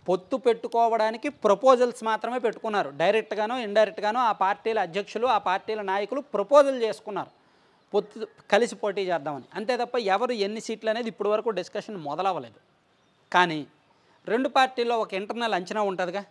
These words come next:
ఇటు జనసేన పార్టీకి కూడా టీడీపీతో పొత్తు అంటే మాకు ఇన్ని సీట్లు అని ఒక అంచనా ఉంటుంది. అటు టీడీపీకి కూడా జనసేనతో పొత్తున్నప్పుడు వాళ్ళకి ఎన్ని ఇవ్వాలి, వీళ్ళు ఎన్ని పోటీ చేయాలనేది ఒక అంచనా ఉంటుందిగా. So ఆ అంచనా, ఆ పార్టీల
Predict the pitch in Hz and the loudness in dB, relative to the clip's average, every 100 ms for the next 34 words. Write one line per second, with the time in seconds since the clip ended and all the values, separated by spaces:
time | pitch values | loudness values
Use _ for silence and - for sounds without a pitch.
0 | _ _ _ _ _ _ - 165 160 180 | _ _ _ _ _ _ -12 -10 -2 0
1 | 214 240 220 233 226 226 226 233 247 220 | 2 0 2 0 0 -4 -2 -2 -2 -4
2 | 226 226 226 226 220 214 226 226 226 202 | -6 -4 -6 -6 -6 -6 -4 -4 0 0
3 | 202 208 202 214 - 226 214 202 190 190 | 0 -4 -8 -10 -6 -6 -4 -4 -6 -8
4 | 214 214 202 202 - _ _ _ _ _ | -6 -6 -6 -10 -12 _ _ _ _ _
5 | _ - 240 220 202 254 254 - 240 247 | _ -2 0 0 -2 -2 -2 -4 -4 0
6 | 247 208 208 202 233 220 220 220 190 226 | 0 0 -4 -4 -6 -6 -6 -6 -6 -6
7 | 220 214 214 196 202 202 214 214 214 214 | -6 -4 -2 0 -2 -4 -6 -2 -2 -2
8 | 196 202 202 202 202 208 208 202 208 208 | -4 -4 -4 -4 -4 -6 -6 -4 -4 -2
9 | 208 202 196 185 185 208 190 185 180 202 | -4 -2 -2 -4 -6 -6 -6 -6 -8 -12
10 | - _ - 240 - 202 185 175 226 285 | -16 _ -2 -2 0 4 4 4 0 -2
11 | 247 - _ _ - 165 - 185 - - | -2 -4 _ _ -2 0 2 2 2 -2
12 | 262 254 | 0 0